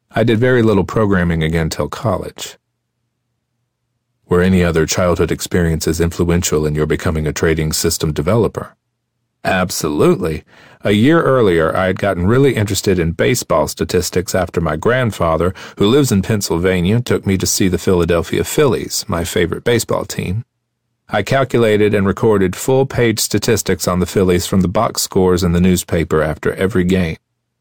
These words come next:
This early experience shows how diligent I was with numbers very early on if I became excited about something. Beginning when I was twelve,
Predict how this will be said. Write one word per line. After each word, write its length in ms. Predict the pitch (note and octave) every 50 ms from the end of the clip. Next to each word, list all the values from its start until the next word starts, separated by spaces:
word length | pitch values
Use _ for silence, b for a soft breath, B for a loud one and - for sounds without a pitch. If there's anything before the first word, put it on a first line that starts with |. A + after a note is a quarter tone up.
| _ _ _ _ _ _ _ _ _ _
This 160 | - B2 A2 -
early 360 | - C#3 D3+ E3 - D3 B2
experience 720 | G#2+ - - - - - C3 B2+ B2+ A#2 F#2+ E2 E2+ - -
shows 360 | - - G#2+ G#2 G2+ F#2 -
how 140 | - G2 F#2
diligent 540 | F2 F#2+ G#2+ A#2+ C#3+ D3 C3 - G#2 G2 F#2+
I 100 | F2+ F2+
was 260 | F2+ F2+ F2 E2+ -
with 180 | F2+ F2 - G2
numbers 400 | G#2+ A2 G#2+ F#2+ D#2+ D2+ - -
very 380 | - F#2 A2+ A2+ A#2 G#2+ G2+
early 300 | - G2 F#2 F#2 F2 F2
on 360 | F#2 G2+ G2+ F#2+ F2+ E2 F2 - B B B B B B
if 140 | - - -
I 120 | G#2+ G2+
became 280 | G2 G2+ - A2 G2 F2
excited 560 | - - - - - C#3 C#3 C3+ A#2 F#2+ F2
about 260 | F2+ F2+ E2+ E2 -
something. 400 | - - - D2 - - - - - _ _ _ _ _ - B B B B B B B B B B
Beginning 360 | - G#2+ A#2+ B2+ C3 B2+ A#2
when 120 | A2+ G#2+
I 100 | G2+ F#2+
was 180 | G2 G#2 - -
twelve, 720 | - - - F3 F3 E3 A#2+ F2+ F2 F2+ G2 - -